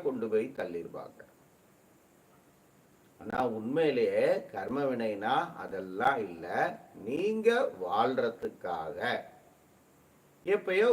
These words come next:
ஒரு தடவை ஏதோ ஒரு வேலையை செஞ்சிருக்கீங்க, அதை தப்பா செஞ்சிட்டீங்க, அவ்வளவுதான். இப்ப இந்த காணொளி வெளியிடுறேன், திடீர்னு நான் லைட்டை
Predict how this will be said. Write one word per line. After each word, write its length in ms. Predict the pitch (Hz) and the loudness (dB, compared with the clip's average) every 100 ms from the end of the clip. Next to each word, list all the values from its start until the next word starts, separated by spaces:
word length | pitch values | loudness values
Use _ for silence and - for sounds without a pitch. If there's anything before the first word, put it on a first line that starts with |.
| 180 | 8
ஒரு 120 | 135 120 | 6 6
தடவை 340 | 131 120 113 139 - - 170 | 4 4 4 2 0 -4 0
ஏதோ 160 | 165 208 233 | 2 6 6
ஒரு 100 | 147 127 | 6 4
வேலையை 320 | 147 156 123 - | 4 4 0 -4
செஞ்சிருக்கீங்க, 640 | 113 107 110 - 90 82 92 123 143 - | -8 -6 -8 -8 -12 -10 -2 -2 -2 0
அதை 160 | 180 214 208 - | 2 2 0 -2
தப்பா 440 | 120 - - 151 156 160 - | -2 -2 0 6 6 6 0
செஞ்சிட்டீங்க, 800 | 127 113 110 107 - 92 92 107 110 104 - - 104 | -4 -4 -6 -10 -12 -12 -4 0 0 -2 -6 -6 -2
அவ்வளவுதான். 640 | 117 110 95 87 87 - - - _ _ _ _ _ _ _ _ _ _ _ _ _ - - _ - - | 0 0 0 -4 -6 -8 -14 -20 _ _ _ _ _ _ _ _ _ _ _ _ _ -20 -20 _ -18 -8
இப்ப 200 | 165 185 | 0 2
இந்த 120 | 160 151 143 | 4 2 4
காணொளி 440 | 143 160 165 160 165 - - - - - _ _ - | 4 4 2 0 -2 -4 -16 -20 -20 -20 _ _ -6
வெளியிடுறேன், 720 | 117 147 160 143 101 101 127 - - - _ - _ - 113 | -2 0 4 2 0 -6 -6 -6 -12 -20 _ -20 _ -20 -2
திடீர்னு 520 | 143 170 190 180 180 180 160 | 0 4 4 4 2 0 2
நான் 240 | 151 143 131 | 2 2 2
லைட்டை 320 | 156 175 | 2 2